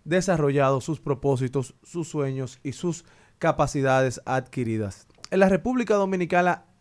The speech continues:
Rep-, la República Dominicana, el emprendimiento se ha convertido en una herramienta vital para impulsar la economía, generar empleos y desarrollar una generación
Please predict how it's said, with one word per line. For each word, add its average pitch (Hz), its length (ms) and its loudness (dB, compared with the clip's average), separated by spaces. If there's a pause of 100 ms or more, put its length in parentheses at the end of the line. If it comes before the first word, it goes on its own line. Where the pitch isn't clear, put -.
Rep-, 143 280 -4 (240)
la 143 180 2
República 196 400 0
Dominicana, 170 480 0
el 170 80 2
emprendimiento 170 840 -2 (260)
se - 120 -2
ha 175 60 6
convertido 180 420 2
en 170 100 -2
una 175 120 -2
herramienta 165 640 -4
vital 160 500 0 (380)
para 180 420 2
impulsar 160 680 -2 (120)
la 165 200 2
economía, 151 600 2
generar 131 360 2
empleos 139 580 -2 (240)
y - 300 -4
desarrollar 147 600 0
una 147 180 -4
generación 139 600 -6